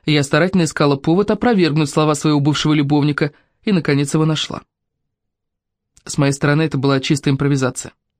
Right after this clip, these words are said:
Мной двигали не выстраданные убеждения, а желание выступить против Франко.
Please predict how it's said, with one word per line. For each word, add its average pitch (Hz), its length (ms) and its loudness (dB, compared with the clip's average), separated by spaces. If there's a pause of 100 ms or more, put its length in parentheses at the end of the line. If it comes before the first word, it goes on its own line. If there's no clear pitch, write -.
(300)
Мной 233 200 2
двигали 202 380 2
не 196 200 2
выстраданные 214 580 2
убеждения, 175 600 0
а 147 80 -6 (400)
желание 170 440 2
выступить 160 460 -2
против 160 320 0
Франко. 151 500 -2